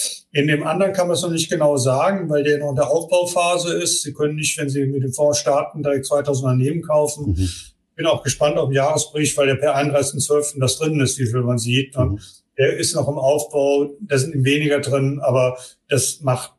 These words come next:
Speaker 1: glaub ich, letztendlich keinen Unterschied. Wir haben mal die beiden Kurse nebeneinander gelegt, da tut sich nicht viel.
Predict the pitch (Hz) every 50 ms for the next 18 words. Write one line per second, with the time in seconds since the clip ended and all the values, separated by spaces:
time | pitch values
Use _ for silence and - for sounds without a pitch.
0 | _ - 139 123 123 123 120 - - 131 120 - - - 117 117 113 - - -
1 | 123 120 123 131 113 110 110 104 - - 110 - - - 117 131 143 143 135 131
2 | 131 123 131 131 131 131 131 131 - 143 143 135 143 139 135 135 135 139 135 131
3 | 135 135 139 131 120 127 127 127 131 127 - - - - - _ _ _ _ -
4 | - - - 160 165 165 - 151 131 - 151 143 139 - - - 147 147 156 160
5 | 156 156